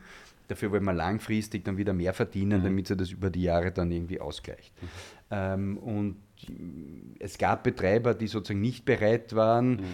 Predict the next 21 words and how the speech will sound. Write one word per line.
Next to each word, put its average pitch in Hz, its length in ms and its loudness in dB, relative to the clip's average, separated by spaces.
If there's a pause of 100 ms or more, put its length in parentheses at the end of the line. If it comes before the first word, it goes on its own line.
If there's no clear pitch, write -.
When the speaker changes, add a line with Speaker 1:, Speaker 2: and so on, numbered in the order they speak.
(140)
Speaker 1:
äh, 104 440 2
hier, 110 260 2
die, 104 220 -2
die 117 100 -4
sozusagen 98 340 -8
auch 90 140 -2
langfristig 120 720 0
dann 101 140 -2
doch 101 220 2
signifikant 98 720 -2
weniger 110 300 0
geboten 104 540 -4
haben. 127 220 0 (220)
Speaker 2:
Mhm. 90 220 -10
Speaker 1:
Ähm, 104 960 2
und, 101 720 -4
ähm, 98 720 -2 (100)
in 120 160 -2
so 101 220 2
einem 120 200 8
Fall 120 460 6